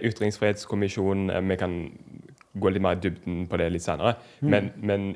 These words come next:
Speaker 1: i, eh, rapporten deres da, så skrev de jo, eh, at, eh, det er vanskelig å vite hvor utbredt sånne ting som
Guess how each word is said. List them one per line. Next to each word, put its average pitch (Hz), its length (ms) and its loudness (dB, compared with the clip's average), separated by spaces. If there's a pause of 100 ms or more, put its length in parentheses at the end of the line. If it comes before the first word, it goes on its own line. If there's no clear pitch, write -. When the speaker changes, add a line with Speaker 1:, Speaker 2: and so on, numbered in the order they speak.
Speaker 1:
i, 101 260 0
eh, 90 420 0 (120)
rapporten 95 840 -2
deres 87 300 2
da, 101 80 2
så 98 180 -2
skrev 90 520 -2
de 90 160 0
jo, 90 120 -2 (400)
eh, 90 280 0
at, - 340 -6
eh, 92 240 -2 (100)
det 95 160 0
er 98 140 0
vanskelig 92 800 -4
å 95 120 -6
vite 95 560 -6
hvor 98 300 0
utbredt 90 580 -8
sånne 90 240 -4
ting 90 160 -4
som 90 220 -2